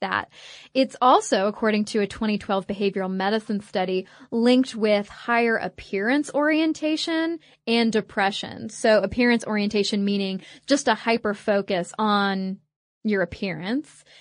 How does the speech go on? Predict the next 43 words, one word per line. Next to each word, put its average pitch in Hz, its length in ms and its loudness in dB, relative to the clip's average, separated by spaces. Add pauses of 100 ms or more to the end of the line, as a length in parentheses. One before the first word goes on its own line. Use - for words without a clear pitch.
(260)
And 226 880 2
it 262 160 4
makes 262 300 4
sense, 349 320 -2
though, 202 220 2
that 202 220 -2
people 254 320 -2
who 226 160 -2
are 214 100 0
hyper-focused 214 720 -2
on 262 200 6
their 196 180 6
appearance 185 520 -4
are 240 120 2
going 277 340 6
to 254 100 2
do 262 200 2
things, 214 300 -2
like 208 160 -4
we 202 80 -2
mentioned, 202 560 -2 (280)
uh, 214 200 2
that 208 140 -2
they 214 140 2
perceive 202 560 -4
will 202 80 -2
make 185 220 -4
them 185 100 -4
more 175 160 -6
attractive. 208 800 -4 (560)
And 269 140 4
as 311 260 4
for 320 140 2
the 220 140 4
depression 226 760 0
link, 185 300 -6
which 247 220 2
mainly 277 580 4
they 196 160 0
found 190 380 -2
was 202 120 -2
associated 208 600 -2
with 190 160 -6